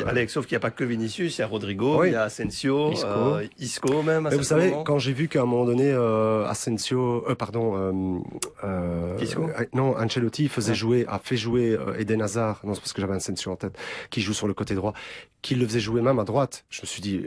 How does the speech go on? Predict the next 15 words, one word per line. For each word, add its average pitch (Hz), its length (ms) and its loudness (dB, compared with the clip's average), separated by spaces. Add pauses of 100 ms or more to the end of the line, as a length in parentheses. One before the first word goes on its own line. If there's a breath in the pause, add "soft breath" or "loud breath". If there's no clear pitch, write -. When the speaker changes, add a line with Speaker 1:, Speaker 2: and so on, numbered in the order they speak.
Speaker 2:
ah, - 140 -6
son - 220 -4
statut, - 320 -4
là, 101 100 0
il 92 80 0
a 90 60 -4
clairement 92 320 -4
bougé, 98 400 -2
parce - 160 -6
que 104 80 -4
tu - 100 -12
fais - 140 -4
pas 110 100 -2
ça, 117 160 -2
normalement. 95 340 -2